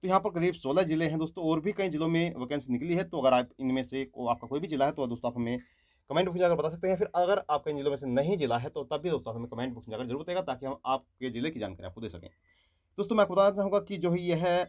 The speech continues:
जानकारी हम आपको दे रहे हैं वह दोस्तों गुजरात राज्य की है। गुजरात राज्य के निवासियों के लिए यह भर्ती निकाली गई है। अगर आप गुजरात राज्य से नहीं हैं, अदर स्टेट से हैं, तो कमेंट बॉक्स में जाकर अपने राज्य का नाम जरूर बताइएगा, तभी हम आपके,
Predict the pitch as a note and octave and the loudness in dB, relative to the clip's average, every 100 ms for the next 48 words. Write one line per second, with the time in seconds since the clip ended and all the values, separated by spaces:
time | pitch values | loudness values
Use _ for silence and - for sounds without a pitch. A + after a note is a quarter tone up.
0 | - B2+ C#3+ D#3 F#3+ D#3+ C3+ B2 A#2+ D#3+ | -4 -2 0 2 2 4 2 -2 -2 2
1 | E3+ D3 E3 D3 C3+ A#2+ A#2+ C3 - _ | 0 0 -2 0 0 -2 -4 -4 -6 _
2 | _ _ _ _ - G2+ D#3+ E3 E3 E3 | _ _ _ _ -20 -4 0 6 6 6
3 | C3 G#2 G2 D3 D3+ F3 F3+ - _ _ | 2 -2 -2 -4 -4 -6 -8 -8 _ _
4 | _ A2 D3 D#3 F3 F3 C3 A#2+ A#2 F3 | _ -8 -4 6 6 6 0 0 0 -2
5 | F3 - _ _ _ _ _ _ _ _ | -2 -6 _ _ _ _ _ _ _ _
6 | _ _ - B2+ C3+ D#3 G3 D#3+ C#3+ B2+ | _ _ -2 2 4 2 0 2 2 2
7 | C3+ C3 - B2+ B2 G#2 G#2 G#2 G#2 G2 | 0 -2 -4 -8 -6 -4 -4 -4 -4 -8
8 | - _ - A2 A2 G#2+ - _ A2+ G#2 | -12 _ -12 -6 0 0 -2 _ -14 -4
9 | A2+ G#2+ G#2+ A#2+ E3 F3 F3 A#2 A2+ - | -4 -4 -8 -4 -2 -2 -2 -4 -6 -6
10 | E2+ F3+ F3 D#3+ E3 F3 E3+ E3 D#3 D3 | -12 -10 -8 -4 -2 -4 -6 -4 -4 -2
11 | C3+ A2+ D3 C3+ A2+ G2+ G#2 B2 C#3+ D3+ | -2 -2 -2 -4 -2 -4 -6 -4 -4 -4
12 | A#2 A2+ G#2+ F#2 - G#2 | -8 -8 -8 -8 -10 -12